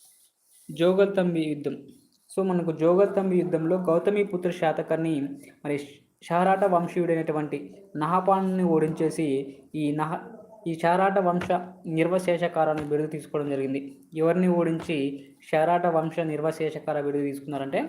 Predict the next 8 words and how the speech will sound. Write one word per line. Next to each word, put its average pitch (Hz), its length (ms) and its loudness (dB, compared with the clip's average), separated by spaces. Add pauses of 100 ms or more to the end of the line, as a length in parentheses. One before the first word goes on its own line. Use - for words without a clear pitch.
(520)
నహపానుని 151 720 0
ఓడించి. 139 340 -2 (760)
నెక్స్ట్ 180 260 -4
ఈ 180 220 4
జోగల్తంబి 202 560 4
యుద్ధంలోనే 180 580 0 (320)
మరి 147 180 0 (960)
ఈ 175 80 -16